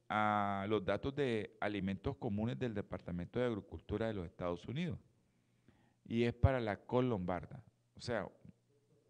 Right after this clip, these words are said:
son frutas, las bayas de Isaí son frutas. Está claro, sí, que el batido de bayas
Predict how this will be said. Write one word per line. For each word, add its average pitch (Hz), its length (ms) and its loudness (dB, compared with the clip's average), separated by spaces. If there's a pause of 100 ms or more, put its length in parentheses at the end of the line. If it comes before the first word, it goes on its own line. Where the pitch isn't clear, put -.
(2500)
son 156 320 10
frutas, - 880 4
las 95 140 2
bayas 104 500 8
de 98 80 2
Isaí 98 460 4
son 110 260 2
frutas. 117 460 2 (1700)
Está 139 380 6
claro, 208 320 8
sí, 190 180 0
que 117 320 4
el 104 80 2
batido 147 960 8
de 104 240 4
bayas 139 500 4